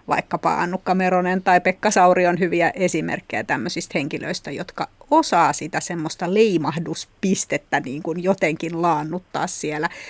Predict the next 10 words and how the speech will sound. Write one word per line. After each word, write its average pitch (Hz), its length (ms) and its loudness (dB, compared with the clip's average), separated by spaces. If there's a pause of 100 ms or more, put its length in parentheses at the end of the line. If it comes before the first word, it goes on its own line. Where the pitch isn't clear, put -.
(200)
kuuntelemalla, 220 880 4 (200)
kyselemällä, 175 1080 2
kommentoimalla 160 960 2
rauhallisesti. 165 840 -4 (400)
Ja, 139 220 2
ja 175 120 0
se - 120 4
on 185 100 4
musta - 180 -4
tosi 185 340 4